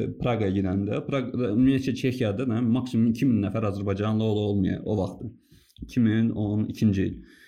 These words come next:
Onda, hə, aydın idi ki, orada nə politika qurmaq olar, yəni ki, diaspora, hə, yaratdın, sonra nə edəcəksən? Yəni ki, politika elməli bir şey də yoxdur da. Yəni ki, o aydındır ki, düzdür. Sonra, ə, mən orada yaşayanda bir qrup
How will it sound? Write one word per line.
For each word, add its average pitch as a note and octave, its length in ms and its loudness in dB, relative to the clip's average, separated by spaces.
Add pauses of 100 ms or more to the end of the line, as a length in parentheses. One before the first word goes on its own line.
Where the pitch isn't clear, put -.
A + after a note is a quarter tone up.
(360)
Onda, D3+ 360 2
hə, D3+ 200 -2
aydın A#2+ 380 0
idi A2+ 220 0
ki, D3 160 -2
orada B2 340 -2
nə C#3 220 0
politika A2+ 480 -2
qurmaq A2+ 340 0
olar, G#2+ 320 0
yəni A2 160 2
ki, A2+ 160 -2 (300)
diaspora, B2 560 0
hə, G#2+ 100 0
yaratdın, G#2+ 540 0 (540)
sonra A#2+ 280 -2
nə C3 140 4
edəcəksən? A2+ 340 2
Yəni G#2+ 140 0
ki, A2+ 100 -4
politika A2+ 540 -2 (180)
elməli A2 720 4 (140)
bir G#2 180 -4
şey B2+ 180 2
də F#2+ 160 2
yoxdur - 380 -6
da. G#2+ 120 -2 (380)
Yəni B2+ 220 2
ki, C#3+ 80 2 (220)
o C#3 220 -2
aydındır C3+ 460 0
ki, - 100 -14
düzdür. C#3+ 360 -2 (260)
Sonra, B2 380 -2 (100)
ə, F2 200 -4 (180)
mən A#2 180 -2
orada A2 220 -2
yaşayanda G#2+ 560 -2 (420)
bir A2 160 0
qrup G#2 300 -2